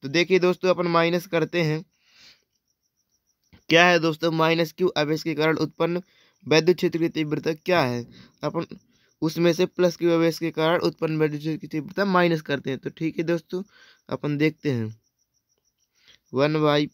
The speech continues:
फोर पाई epsilon naught into Q upon R minus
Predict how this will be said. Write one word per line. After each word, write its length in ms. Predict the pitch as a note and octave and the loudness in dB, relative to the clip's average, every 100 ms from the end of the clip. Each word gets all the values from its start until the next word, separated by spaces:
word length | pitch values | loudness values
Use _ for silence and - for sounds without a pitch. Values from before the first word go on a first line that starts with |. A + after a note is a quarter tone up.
| _ | _
फोर 280 | D3+ D#3 D#3 | 0 0 0
पाई 300 | D3+ C#3+ D3 - _ C#3 | -2 -2 -2 -8 _ -6
epsilon 580 | C#3 - D#3 D#3 D3 C#3 | -6 -6 -4 -4 -2 -2
naught 340 | C3+ D3 - _ _ _ _ _ _ _ _ _ | -2 -4 -10 _ _ _ _ _ _ _ _ _
into 360 | C3+ D3 - D3 D3+ G3 _ _ _ _ _ _ _ _ - | -6 -6 -2 -2 -2 -6 _ _ _ _ _ _ _ _ -2
Q 340 | D3+ C#3+ D#3 - _ _ _ _ _ _ _ _ _ _ _ _ _ _ _ _ _ _ _ | 0 0 -2 -10 _ _ _ _ _ _ _ _ _ _ _ _ _ _ _ _ _ _ _
upon 480 | C3+ - C#3+ C3+ D3 F3+ _ _ _ _ _ _ _ _ _ _ _ _ _ _ _ _ _ _ _ _ _ _ _ _ _ B2+ | -6 -2 -2 -2 -4 -10 _ _ _ _ _ _ _ _ _ _ _ _ _ _ _ _ _ _ _ _ _ _ _ _ _ -2
R 340 | C3 C3+ D3+ D#3 D3 | 0 2 0 -2 -4
minus 540 | C3+ C#3 C#3 D3+ E3 | -2 -2 -2 -4 -6